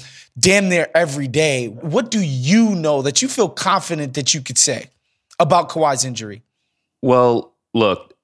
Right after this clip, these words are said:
Speaker 2: this is, uh, taping on Thursday, and he's upgraded to questionable and supposed to possibly play. And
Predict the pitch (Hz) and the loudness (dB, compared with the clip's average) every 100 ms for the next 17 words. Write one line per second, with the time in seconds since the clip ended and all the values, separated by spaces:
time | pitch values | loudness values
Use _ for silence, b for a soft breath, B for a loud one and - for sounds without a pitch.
0 | _ _ 131 123 131 117 113 107 - 117 | _ _ -4 0 2 2 2 0 0 -2
1 | 117 107 98 95 135 135 117 131 123 120 | 0 0 0 0 0 0 0 0 0 0
2 | 117 120 98 98 95 95 92 95 - - | -4 -2 0 2 2 0 -2 -4 -12 -6
3 | 98 113 101 110 107 98 - 110 107 107 | 0 0 0 0 0 -4 -2 -2 0 -2
4 | 98 92 92 - 78 104 98 85 82 - | 0 0 -2 -4 -2 0 0 -2 -6 -10
5 | _ _ _ _ _ - 107 110 107 101 | _ _ _ _ _ -2 0 2 0 -2
6 | 107 98 92 85 - _ - 90 90 90 | 0 0 0 -4 -10 _ -2 0 2 0
7 | 87 | -2